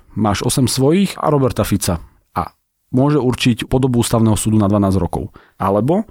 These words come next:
žiadna dohoda nevznikne a parlament navolí Andrejovi Kiskovi tých najhorších kandidátov. Hej, hoci ja som si preštudoval takmer všetky životopisy, tak okrem pár výnimiek, takých naozaj ortodoxných, tam akože tí ľudia sú v podstate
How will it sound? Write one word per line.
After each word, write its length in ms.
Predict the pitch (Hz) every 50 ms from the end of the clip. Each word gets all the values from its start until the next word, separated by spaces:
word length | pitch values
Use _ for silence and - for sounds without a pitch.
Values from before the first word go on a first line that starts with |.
| - _ _ _ -
žiadna 240 | 127 160 180 175
dohoda 320 | 165 160 160 160 170 156 135
nevznikne 720 | 117 107 104 101 90 101 120 131 - - 170 180 208 196 - _ _
a 420 | - - 110 110 107 107 107 120 127 - _ -
parlament 400 | 156 160 170 170 165 147 123 113
navolí 720 | 131 127 123 131 139 139 131 127 123 120 120 123 120 - _ _ -
Andrejovi 400 | 120 123 131 139 139 139 127 123
Kiskovi 640 | - - 117 - - - 123 107 113 117 110 - - - -
tých 180 | - 123 117
najhorších 540 | 127 120 113 123 123 131 123 104 - 110 -
kandidátov. 800 | - - 104 98 92 95 92 92 87 85 - - 90 85 - -
Hej, 240 | 92 95 101 98 104
hoci 180 | 113 110 - 123 120
ja 160 | 120 113 113
som 160 | - - 123
si 80 | - 120
preštudoval 500 | - 117 101 - 120 120 113 107 101 - _ -
takmer 240 | 113 110 117 117 117
všetky 320 | 92 - 131 - - 120 95
životopisy, 800 | 95 110 117 113 - 120 - - - - - - 123 123 113 - - - - -
tak 80 | - 98
okrem 240 | - - 131 120 -
pár 160 | - 120 110
výnimiek, 880 | 101 98 110 120 127 131 139 135 127 117 110 104 104 110 117 123 - - - - - 98
takých 240 | - 110 - 110 113
naozaj 480 | 113 110 110 117 117 107 110 107 104 104
ortodoxných, 580 | 104 104 101 - 113 107 107 - - 110 101
tam 220 | - 104 101 98 98
akože 400 | 92 - - 104 104 104 95 - - _ _
tí 100 | - -
ľudia 220 | 104 117 117 113
sú 160 | - - 107 -
v 200 | - - - -
podstate 320 | - 92 - 117 - -